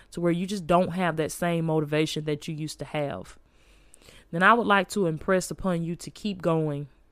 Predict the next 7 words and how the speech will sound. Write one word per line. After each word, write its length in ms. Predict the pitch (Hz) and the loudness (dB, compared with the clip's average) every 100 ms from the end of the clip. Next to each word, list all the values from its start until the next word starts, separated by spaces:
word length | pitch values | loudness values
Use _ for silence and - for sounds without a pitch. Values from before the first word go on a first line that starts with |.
| _ - | _ -20
to 100 | - | -10
keep 240 | - 233 | -2 0
moving, 540 | 180 185 180 151 147 147 _ - - | 2 2 0 -2 -6 -8 _ -20 -12
to 80 | 175 | -4
keep 260 | 240 233 | -2 0
going 320 | 185 180 170 | 2 2 2
forward. 540 | 156 175 165 151 135 | 0 2 2 4 0